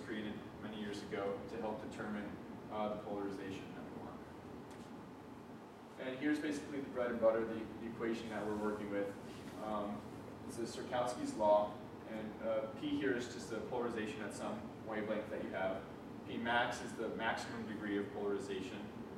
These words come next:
Uh, the wavelength max is, uh, the maximum wavelength at the maximum polarization. Um, and then here we have a, a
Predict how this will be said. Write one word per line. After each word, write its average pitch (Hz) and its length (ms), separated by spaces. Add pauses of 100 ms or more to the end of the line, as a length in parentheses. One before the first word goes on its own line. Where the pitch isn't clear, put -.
(420)
Uh, 101 280 (320)
the 117 60
wavelength 135 540
max 110 400 (140)
is, 113 340 (240)
uh, - 160
the 107 60
maximum 113 400
wavelength 113 460 (160)
at - 360 (320)
the 127 60
maximum 110 460 (320)
polarization. 107 640 (800)
Um, 107 280 (120)
and 117 180
then 113 140 (100)
here 135 220
we 120 80
have 117 220
a, 110 120 (180)
a 107 40